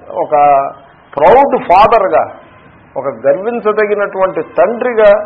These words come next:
నిలబడడం కోసం పిల్లవాడికి వీ-, ఫీజులు అవి కట్టి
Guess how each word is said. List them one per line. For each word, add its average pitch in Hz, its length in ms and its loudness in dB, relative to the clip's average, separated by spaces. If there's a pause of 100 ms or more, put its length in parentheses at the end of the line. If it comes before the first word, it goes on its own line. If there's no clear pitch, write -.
(520)
నిలబడడం 185 640 0
కోసం 160 260 -4 (140)
పిల్లవాడికి 277 480 -2 (140)
వీ-, 165 580 -12
ఫీజులు 160 400 -10
అవి 165 160 -10
కట్టి 165 220 -12